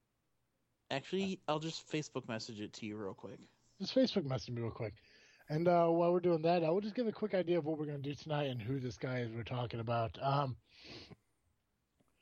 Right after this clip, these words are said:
Speaker 2: for those of you who, uh, really enjoy the, uh, C-rated podcast you're listening to,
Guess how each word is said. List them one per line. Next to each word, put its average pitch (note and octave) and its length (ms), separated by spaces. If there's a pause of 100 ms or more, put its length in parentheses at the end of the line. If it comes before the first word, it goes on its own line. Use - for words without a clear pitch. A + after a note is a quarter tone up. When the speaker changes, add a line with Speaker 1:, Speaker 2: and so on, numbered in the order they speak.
(240)
Speaker 2:
for G#3 100
those D4 240
of F3 100
you D3 280
who, C3+ 360
uh, A#2+ 400
really D3+ 260
enjoy B2+ 540
the, A#2+ 260
uh, A2+ 260
C-rated C#3+ 800
podcast C3+ 580
you're B2 100
listening B2 420
to, G#2+ 320